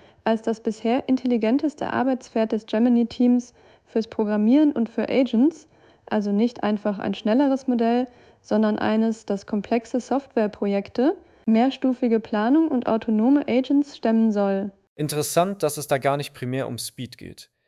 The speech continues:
Speaker 2: Die Flash-Serie war ja immer die schnelle, günstige Linie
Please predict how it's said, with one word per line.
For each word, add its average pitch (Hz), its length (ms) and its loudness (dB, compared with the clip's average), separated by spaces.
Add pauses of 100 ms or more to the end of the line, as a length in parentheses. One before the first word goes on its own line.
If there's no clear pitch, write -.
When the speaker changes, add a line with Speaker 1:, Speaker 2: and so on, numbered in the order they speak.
(160)
Speaker 2:
Die 123 80 -10
Flash-Serie 147 840 0
war 123 120 4
ja 123 100 2
immer 135 260 -6
die 110 140 -12
schnelle, 151 500 -6
günstige 127 460 -8
Linie 147 440 -8